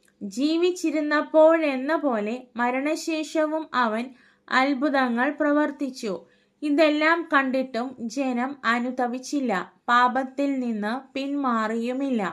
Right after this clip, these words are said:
സ്വദേശത്ത് നിന്ന് അവരെ അടിമകളായി പിടിച്ചുകൊണ്ടുപോയി. അവർ ഭൂമിയിലെങ്ങും ചിതറി. ജനത്തിൽ ഒരു ചെറിയ ഗണം മാത്രം ദാവീദിന്റെ ഭവനത്തിൽ നിന്നുള്ള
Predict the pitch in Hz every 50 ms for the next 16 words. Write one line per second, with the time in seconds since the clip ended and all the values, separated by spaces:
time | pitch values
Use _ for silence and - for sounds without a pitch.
0 | - - _ _ _ _ _ _ _ _ _ - - - 370 381 392 330 339 330
1 | 320 320 311 - 339 339 294 320 339 330 320 302 294 302 302 320 339 - - 240
2 | 240 247 240 240 240 254 254 247 254 - 220 233 233 233 269 277 285 302 311 285
3 | 311 294 262 240 220 220 247 285 294 - - 302 269 277 285 - 302 277 262 262
4 | 247 240 247 240 214 220 208 190 175 - - _ _ _ _ _ _ _ _ _
5 | - - 247 247 233 233 240 262 262 262 - - - 214 214 269 294 302 302 311
6 | 311 302 285 247 240 233 233 226 233 240 277 339 349 - - 294 240 262 247 226
7 | 208 190 170 - - - _ _ _ _ _ _ - 208 196 220 285 277 285 302
8 | 302 302 294 - 320 320 320 294 - _ - 247 277 330 370 392 392 - 349 320
9 | 285 294 302 302 302 302 254 226 269 262 254 269 277 294 285 269 262 254 262 262
10 | 262 269 262 269 269 294 - _ _ - 254 233 254 262 262 262 269 285 285 262
11 | 277 269 262 262 269 262 247 233 247 233 226 233 240 262 262 262 262 285 277 269
12 | 262 254 254 247 240 240 240